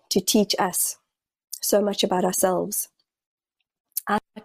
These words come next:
children, you know, I'm not the person that I am today when my daughter was born or when I was pregnant with her eighteen years ago.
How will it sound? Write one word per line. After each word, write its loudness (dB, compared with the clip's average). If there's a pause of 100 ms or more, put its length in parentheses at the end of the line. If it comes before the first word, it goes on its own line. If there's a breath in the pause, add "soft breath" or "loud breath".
(380)
children, 4
you -4
know, 4
I'm 2
not 2
the 4
person 4
that 4
I 2
am 2
today 4
when 4
my 2
daughter 4
was 4
born 6
or 6
when 6
I 4
was 0
pregnant 2
with -2
her 2
eighteen 2
years 4
ago. -2